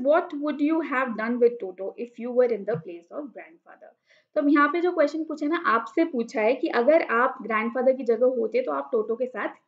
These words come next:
क्या करते? तो यहाँ पे आप अपने judgment के basis पे आपको जो लगता है आप answer लिख सकते हो।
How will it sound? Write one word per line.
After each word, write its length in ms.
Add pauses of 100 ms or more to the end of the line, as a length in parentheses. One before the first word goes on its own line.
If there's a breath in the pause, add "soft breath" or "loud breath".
(100)
क्या 300
करते? 380 (360 soft breath)
तो 80
यहाँ 320
पे 120
आप 220
अपने 320
judgment 460
के 80
basis 360
पे 120
आपको 360
जो 120
लगता 340
है 120
आप 160
answer 300
लिख 240
सकते 360
हो। 360